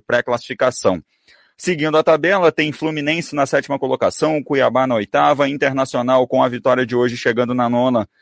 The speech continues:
colocação, Atlético Goianiense em décimo, Atlético Paranaense em décimo primeiro, Ceará fechando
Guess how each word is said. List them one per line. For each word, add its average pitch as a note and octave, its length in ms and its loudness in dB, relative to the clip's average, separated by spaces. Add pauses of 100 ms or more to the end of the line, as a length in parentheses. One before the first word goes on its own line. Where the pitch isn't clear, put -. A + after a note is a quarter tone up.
(180)
colocação, D3 800 0
Atlético D#3 440 0
Goianiense C#3+ 460 -2
em D#3+ 60 -8
décimo, D#3 400 2
Atlético D#3 320 0
Paranaense C#3+ 540 0
em C3+ 40 -8
décimo C3+ 380 -2
primeiro, D#3+ 460 -4
Ceará E3 640 0
fechando D3+ 640 -4